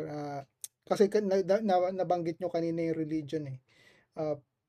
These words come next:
ano po ba yung pinaka, galing kay, galing kay, ah, Jojo Labar Gutierrez, ano po ba yung meaning ng religion sa'yo?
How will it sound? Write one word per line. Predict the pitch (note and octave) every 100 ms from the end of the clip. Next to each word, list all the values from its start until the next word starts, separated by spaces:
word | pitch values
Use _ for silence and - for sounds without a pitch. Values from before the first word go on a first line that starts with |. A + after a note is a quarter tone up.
| _ _ -
ano | B3 C#4
po | - A#3
ba | A3
yung | A3 G3+ F#3 E3
pinaka, | D#3 F3+ F3 - D#3+ D#3 D#3 -
galing | E3 E3+ E3+ E3
kay, | E3 D#3+ D#3+ D#3 D#3 D3+ D3+
galing | D#3+ D#3 D#3
kay, | D#3 D#3 D3+ D3+
ah, | D3 C#3+ C#3+ C3+ - _ _ _ -
Jojo | D#3 F#3 D#3 E3+
Labar | E3 D#3+ D#3 D#3+ D3+
Gutierrez, | D3+ D3 - D3+ C3+ C3+
ano | - F#3 F3+
po | F#3
ba | E3
yung | E3+ E3
meaning | E3 D#3+ D#3+
ng | D#3
religion | D#3 D3+ D3+ C3+ D3
sa'yo? | C#3 C#3+